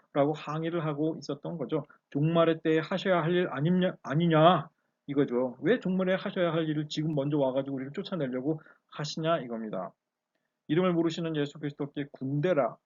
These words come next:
아, 자신들의 정체를 밝혔습니다. 이는 레기온이라는 단어였고, 군대, 레기온이에요. 그 실제 원어에서는. 근데 레기온이라는 것은 라틴어로 로마 군단을 뜻합니다.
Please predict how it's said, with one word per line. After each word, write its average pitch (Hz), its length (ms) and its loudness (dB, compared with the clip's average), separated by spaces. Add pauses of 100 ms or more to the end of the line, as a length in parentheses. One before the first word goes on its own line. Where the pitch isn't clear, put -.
(100)
아, 127 200 -10
자신들의 143 440 -8
정체를 143 380 -8
밝혔습니다. 117 600 -12 (120)
이는 151 300 2
레기온이라는 139 840 2
단어였고, 113 600 0 (540)
군대, 120 360 0 (200)
레기온이에요. 123 840 0
그 131 180 0
실제 170 320 -2
원어에서는. 123 640 2
근데 165 240 2
레기온이라는 151 600 4
것은 131 200 -4
라틴어로 135 520 2
로마 139 340 2
군단을 127 680 0 (100)
뜻합니다. 120 600 0